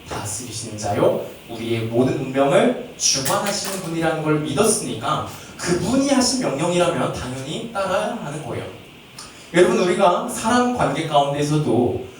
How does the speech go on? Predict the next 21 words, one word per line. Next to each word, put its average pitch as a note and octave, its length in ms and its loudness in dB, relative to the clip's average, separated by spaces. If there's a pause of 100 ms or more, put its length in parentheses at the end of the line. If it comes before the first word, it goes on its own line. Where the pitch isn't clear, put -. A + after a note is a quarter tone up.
(180)
조금 A#3 420 4
나의 G3 920 2 (220)
이 D3 440 -4 (180)
앞날에, C3+ 560 4
나의 B2 300 2
진로에 D3 680 2
영향을 A3 480 4
줄 A3+ 100 0
수 - 200 -6
있는 F3+ 140 -4
어떤 - 280 -2
힘 - 300 -4
있는 C#4 220 0
사람이 A3+ 380 0
있다라고 - 320 0
한다면 A2+ 640 -4 (560)
여러분, D3+ 200 4
그 F3 140 -2
사람이 A3 320 2
하는 - 240 0
명령은 D3 720 0